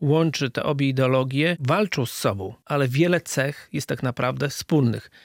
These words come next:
Czy to w architekturze, czy w przekazie, czy chociażby w zastosowaniu technik także tych zbrodniczych w postaci obozów koncentracyjnych,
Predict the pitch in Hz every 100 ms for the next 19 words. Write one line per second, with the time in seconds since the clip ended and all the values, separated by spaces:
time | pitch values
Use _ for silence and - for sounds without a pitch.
0 | _ - - 123 127 - 143 - 156 135
1 | - - - - 160 - 165 147 123 104
2 | - 247 233 214 208 202 175 151 147 143
3 | 165 160 147 139 160 - 156 165 151 151
4 | 151 147 151 135 139 123 123 147 - -
5 | - 123 - 147 123 123 - 127 - 135
6 | 135 139 101 -